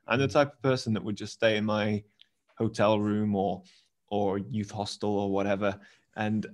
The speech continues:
Speaker 1: I just wouldn't have the confidence to go anywhere. I'd probably
Speaker 2: Yeah.
Speaker 1: walk around the city centre for a bit. And I, you know, I just, I just never had a direction or a purpose, even though I wanted to go and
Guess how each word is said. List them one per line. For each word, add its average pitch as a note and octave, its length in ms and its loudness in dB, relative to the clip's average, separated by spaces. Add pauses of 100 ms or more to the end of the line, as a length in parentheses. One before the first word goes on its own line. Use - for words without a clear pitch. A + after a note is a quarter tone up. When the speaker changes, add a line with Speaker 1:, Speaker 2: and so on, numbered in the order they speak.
(140)
Speaker 1:
I - 60 -2
just C#3 320 -10
wouldn't D3 180 -4
have A#2 120 -8
the A#2 80 -6
confidence C3 680 -2
to - 100 -18
go G#2 200 0
anywhere. G#2+ 440 0
I'd G#2 120 0
probably C3+ 260 2
Speaker 2:
Yeah. A#2 120 4
Speaker 1:
walk A#2+ 200 -2
around A2 240 0
the A2 60 -4
city - 260 -6
centre A2+ 360 -4
for A2+ 180 -6
a A2 60 -2
bit. A#2 320 -4
And - 180 -12
I, F2+ 180 -10
you A2+ 140 -6
know, G#2+ 180 -2
I A#2+ 60 0
just, A#2+ 240 -6 (680)
I B2+ 100 -6
just C#3 200 -8
never D3 320 4
had C3 240 0
a A#2+ 40 -4
direction A#2 680 2
or G#2+ 140 0
a G2+ 40 -6
purpose, B2 640 2
even D#3+ 160 0
though C#3+ 180 2
I A#2+ 180 -2
wanted C#3 420 0
to - 80 -18
go A#2+ 160 -2
and A#2 140 -2